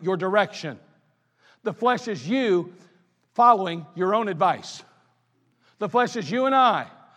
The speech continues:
allowing ourselves and the world around us to dictate and determine not only our direction, but ultimately our destination. Because whatever direction you're pointed will determine where you end up.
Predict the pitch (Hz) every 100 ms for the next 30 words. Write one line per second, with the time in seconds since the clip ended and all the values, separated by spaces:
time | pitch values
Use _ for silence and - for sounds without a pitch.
0 | _ 202 196 202 240 262 214 196 190 185
1 | - 240 190 135 - - _ _ _ 220
2 | 214 202 220 269 262 233 240 262 190 160
3 | - _ - 165 269 277 220 196 214 185
4 | 180 - 269 220 156 - _ 214 226 262
5 | 262 226 196 208 254 - 247 214 226 262
6 | 220 233 247 226 208 226 - - 233 208
7 | - 160 127 - _ 233 214 185 233 262
8 | 247 214 240 262 254 240 202 240 262 262
9 | 262 - - 226 208 - 254 240 233 240
10 | 226 240 226 220 202 147 104 - _